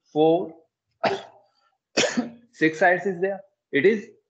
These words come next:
hexagon. Six-sided polygon, hexagon. Okay. Now see here. Number of sides,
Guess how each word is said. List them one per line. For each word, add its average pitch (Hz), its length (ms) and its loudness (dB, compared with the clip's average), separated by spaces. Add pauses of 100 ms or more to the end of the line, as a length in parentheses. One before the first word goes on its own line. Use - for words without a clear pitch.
hexagon. 147 1120 -2
Six-sided 160 580 0
polygon, 185 440 2 (220)
hexagon. 92 560 -2 (400)
Okay. 202 340 -2 (280)
Now 170 180 2
see 190 220 -2
here. - 260 2 (300)
Number 170 340 2
of 208 180 0
sides, 202 360 4